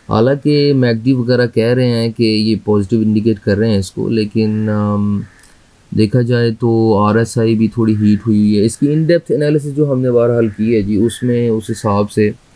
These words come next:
ये अपने historical थोड़ा हाई पे trade कर रहा है, और, अ, उन सूरतों में हमारी तरफ से इसके लिए exit कॉल ही है। आप देख लीजिए, इसको average out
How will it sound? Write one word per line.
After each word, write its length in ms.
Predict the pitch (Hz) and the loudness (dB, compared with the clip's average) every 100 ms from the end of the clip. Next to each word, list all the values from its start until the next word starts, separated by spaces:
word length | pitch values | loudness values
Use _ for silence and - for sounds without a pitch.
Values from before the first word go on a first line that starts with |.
| - - _ _ - | -20 -20 _ _ -4
ये 340 | 110 123 123 120 | 0 2 2 2
अपने 360 | 113 107 120 | 0 0 0
historical 480 | 113 - 113 110 113 | 0 2 0 2 0
थोड़ा 220 | 113 110 | 2 2
हाई 260 | 101 101 101 | 2 0 0
पे 120 | 117 | 0
trade 280 | 104 110 104 | 0 0 0
कर 200 | - 101 | -2 -2
रहा 160 | 107 | 0
है, 160 | 104 107 | 0 -2
और, 920 | - 107 110 110 113 113 110 113 110 - - _ _ _ _ - - _ _ _ _ - - - - - - - - | -2 2 4 4 2 2 2 2 0 -6 -20 _ _ _ _ -20 -20 _ _ _ _ -20 -20 -20 -20 -20 -20 -8 0
अ, 300 | 110 107 92 | 2 2 2
उन 180 | 135 139 | 2 0
सूरतों 400 | 139 131 117 131 | 2 2 2 0
में 120 | 127 | 2
हमारी 360 | 120 120 120 | 2 2 2
तरफ 200 | 120 123 | 0 -4
से 160 | - 117 | -2 0
इसके 240 | 110 - | 0 0
लिए 200 | 107 107 | 0 2
exit 280 | 104 104 107 - | 2 2 0 0
कॉल 280 | 113 113 107 | 2 2 0
ही 280 | 98 107 127 | -2 -2 0
है। 320 | 117 107 110 | 2 0 0
आप 200 | 101 101 | -2 -2
देख 280 | 98 101 113 | 0 0 0
लीजिए, 200 | 113 117 | 0 0
इसको 220 | 104 113 | 0 0
average 280 | 101 113 113 | 0 0 0
out 140 | 113 | -2